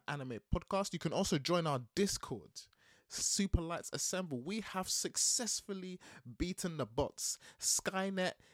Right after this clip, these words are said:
is of no more. Anyway, come join our Discord. We're there. Super Lights Assemble.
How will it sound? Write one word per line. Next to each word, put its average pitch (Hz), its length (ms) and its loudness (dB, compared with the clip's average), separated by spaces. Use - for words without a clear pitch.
is 127 260 -2
of 113 220 0
no 180 600 6
more. 120 600 4
Anyway, 156 420 4
come 196 240 6
join 165 240 4
our 147 100 2
Discord. 113 500 -4
We're 135 180 0
there. 120 260 -4
Super - 340 -2
Lights 143 240 0
Assemble. 95 440 -6